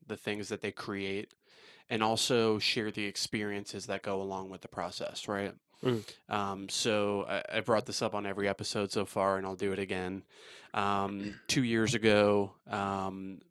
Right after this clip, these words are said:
Speaker 1: my father passed away. He took his own life. Um, and that was really kind of the turning point for me when I realized that I needed to start having conversations with people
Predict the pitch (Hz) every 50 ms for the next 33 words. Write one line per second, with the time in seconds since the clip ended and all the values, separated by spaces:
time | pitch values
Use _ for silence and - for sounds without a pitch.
0 | - - - 117 107 104 - - 113 104 101 98 101 101 98 98 98 95 95 98
1 | 95 - - - 104 98 95 - - 104 95 92 92 92 92 92 - 107 104 104
2 | 101 101 98 98 90 - - 107 - - - - 117 - 110 - 110 101 98 95
3 | 95 95 92 90 - - - - _ _ _ _ - - - - - - - -
4 | 110 104 104 104 101 98 101 101 69 87 101 101 101 101 98 95 98 90 95 -
5 | 104 113 - 113 113 107 104 98 107 104 - - 107 107 110 107 104 104 101 101
6 | 98 98 98 95 90 - _ _ _ _ - - 110 101 95 92 101 - - 117
7 | 104 98 95 92 - - 104 95 85 - - 104 98 98 95 95 98 98 98 95
8 | 101 104 101 101 98 98 98 98 - - 104 95 92 95 95 98 104 104 101 95
9 | - - - - - - 98 98 - - - - - - - 104 101 104 101 98
10 | - - 104 98 95 98 90 - - 98 95 - - 98 95 - 95 92 _ -
11 | 104 95 - 95 98 95 95 -